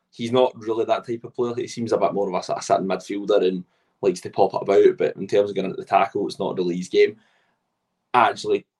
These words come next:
I don't know if it was just the fact that it changed his name to that, that I just, it just reminded me of Thiago every time I watched him from pre-season. But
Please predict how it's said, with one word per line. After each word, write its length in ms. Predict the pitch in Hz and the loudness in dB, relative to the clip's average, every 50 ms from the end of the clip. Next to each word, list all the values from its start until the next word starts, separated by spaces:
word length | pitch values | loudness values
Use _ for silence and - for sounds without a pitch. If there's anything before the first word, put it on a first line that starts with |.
| _ _ - | _ _ -6
I 80 | 107 | -2
don't 100 | 95 110 | -2 -2
know 80 | 113 113 | -2 -2
if 80 | 107 | -4
it 80 | 110 95 | -6 -8
was 80 | - 92 | -8 -4
just 360 | - 95 92 - - - _ | -4 -4 -4 -4 -8 -8 _
the 80 | - 98 | -6 -4
fact 420 | - - 92 82 - - _ - | -2 -2 -2 -2 -2 -6 _ -6
that 220 | - 87 80 - _ _ _ _ | -4 -4 -4 -4 _ _ _ _
it 180 | - 104 92 90 | -6 -6 -6 -4
changed 300 | - - 104 101 98 - | -2 -2 -2 -2 -4 -6
his 100 | 95 95 | -8 -4
name 220 | 101 101 101 - | 0 0 0 2
to 80 | - - | 2 4
that, 240 | - 110 98 95 - | 4 6 4 6 4
that 100 | - - | 2 0
I 100 | - - | 0 -2
just, 320 | - - 104 - - - _ | -4 -8 -14 -14 -16 -10 _
it 140 | - 90 - | -8 -8 -8
just 200 | - - - - | -12 -16 -16 -16
reminded 560 | - 135 - 107 92 95 95 95 98 117 107 110 | -8 -2 0 0 0 0 -4 -6 -6 -8 -6 -4
me 80 | 110 | -4
of 120 | 110 107 - | -4 -4 -2
Thiago 400 | - 120 104 104 107 104 104 98 | 0 2 2 2 2 2 0 0
every 160 | 95 92 101 | 0 -2 -4
time 220 | - - 95 95 | 0 0 0 0
I 40 | 92 | 0
watched 300 | 92 101 113 135 135 - | 2 2 2 2 0 0
him 180 | 147 135 127 - _ _ | -2 -2 -2 -4 _ _
from 220 | - 113 110 107 | -12 -12 -12 -8
pre-season. 420 | 98 - 123 117 120 123 120 117 110 | -4 -4 -2 -2 -2 -4 -4 -4 2
But 240 | 107 110 101 - | 4 4 4 4